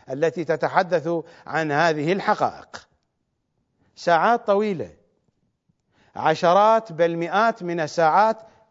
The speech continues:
أثبت فيها هذه الحقائق بالوثائق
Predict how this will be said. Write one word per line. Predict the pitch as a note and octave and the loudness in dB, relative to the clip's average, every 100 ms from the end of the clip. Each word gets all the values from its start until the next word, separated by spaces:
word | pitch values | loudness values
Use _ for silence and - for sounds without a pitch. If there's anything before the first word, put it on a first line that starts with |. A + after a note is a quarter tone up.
| _ - | _ 0
أثبت | A3 A#3 F3+ F#3+ F3 | 0 0 -6 -6 -6
فيها | C#3+ F3 E3+ E3+ E3+ - - | -6 -2 2 2 2 -4 -18
هذه | - C3+ G#3+ B3 G#3 F#3+ | -4 2 2 2 -2 -2
الحقائق | - E3+ F#3 F3 F3+ F3+ - _ | -2 -2 0 2 0 -2 -12 _
بالوثائق | B2+ D#3+ B3 A#3+ G#3+ A3 A3+ A3 - A3+ A3 | -4 0 2 0 0 2 2 0 -2 -2 -4